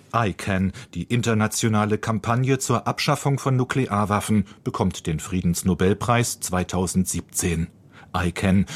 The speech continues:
besteht aus fast vierhundertsiebzig großen und kleinen Organisationen.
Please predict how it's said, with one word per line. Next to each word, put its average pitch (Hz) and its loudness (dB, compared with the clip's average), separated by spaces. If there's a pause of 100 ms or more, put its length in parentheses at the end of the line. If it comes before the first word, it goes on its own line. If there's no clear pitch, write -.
(120)
besteht 101 0
aus 95 -2
fast - -2
vierhundertsiebzig 107 0
großen 113 2 (160)
und 131 -2
kleinen 82 0
Organisationen. 92 0